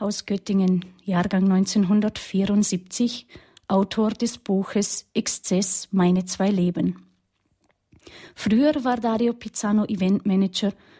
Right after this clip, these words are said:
Clubbetreiber und D J. Mit zwanzig Jahren ist sein Lebensmotto:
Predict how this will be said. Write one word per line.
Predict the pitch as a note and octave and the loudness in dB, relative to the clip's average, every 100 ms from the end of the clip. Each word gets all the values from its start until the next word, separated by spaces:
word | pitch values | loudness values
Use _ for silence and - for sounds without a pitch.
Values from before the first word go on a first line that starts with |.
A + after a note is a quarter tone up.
| _ | _
Clubbetreiber | - B3 A#3+ B3 A3 G#3 F#3+ F#3+ G3 - | -2 0 0 -2 -2 0 0 0 -4 -4
und | - B3+ G3+ | 0 0 0
D | F#3+ | -6
J. | - F#3 F3+ F3+ - _ _ _ - - - - | -4 -4 -6 -8 -14 _ _ _ -20 -20 -20 -4
Mit | G#3+ G3+ | -2 0
zwanzig | G#3+ C4 D4 A3+ | 2 2 0 0
Jahren | G#3 A3+ A3+ A#3 | 0 2 2 0
ist | A#3 - - | 0 -4 -2
sein | F#3 F#3 | 0 2
Lebensmotto: | G3+ A3+ A#3 A3+ G3+ G3+ G#3+ F#3+ | 2 2 2 2 -2 -2 -4 -4